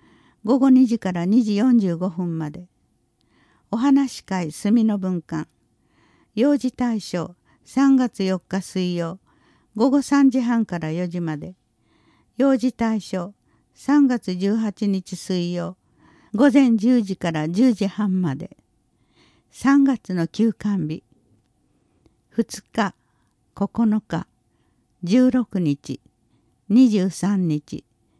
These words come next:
三十日、いずれも月曜。四月一日水曜は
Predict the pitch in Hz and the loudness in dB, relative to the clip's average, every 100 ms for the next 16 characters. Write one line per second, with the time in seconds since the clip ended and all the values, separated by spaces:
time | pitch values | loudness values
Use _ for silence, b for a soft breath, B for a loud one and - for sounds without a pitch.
0 | _ - - 233 254 220 220 165 151 147 | _ -12 -2 4 4 4 2 0 -2 -4
1 | - - _ _ _ 165 185 220 208 202 | -10 -14 _ _ _ -2 0 2 2 0
2 | 170 156 - - 180 156 190 _ _ _ | 0 -2 -4 -6 -4 -6 -8 _ _ _
3 | _ _ _ _ - - 262 277 - - | _ _ _ _ -10 0 0 0 -4 -6
4 | 247 233 - 214 - 185 - 226 196 175 | 0 0 0 -4 -6 -8 0 2 2 0
5 | 160 156 165 | 0 -4 -8